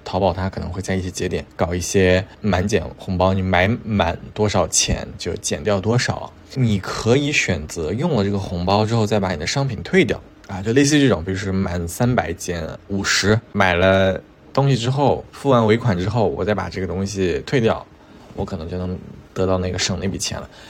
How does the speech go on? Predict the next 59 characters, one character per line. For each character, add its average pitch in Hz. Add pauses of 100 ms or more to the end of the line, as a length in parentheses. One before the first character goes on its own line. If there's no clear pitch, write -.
(260)
我 113
最 143
开 190
始 160
想 117
法 131
就 95
是 101
这 104
样 95
的， 62
所 -
以 120
我 113
就 104
说， 123
哎， 156
不 233
错， - (160)
对 -
吧？ 90
咱 101
们 113
就 104
去 -
这 104
么 101
操 -
作。 135 (280)
应 147
该 180
是 156
付 139
定 143
金 117
的 123
那 98
天 110
晚 -
上， - (220)
我 104
要 127
去 135
凑 127
这 110
个 95
满 87
三 151
千 156
五 87
减 90 (200)
两 92
百 139
八 165 (220)
的 110
一 95
个 95
红 98
包， 101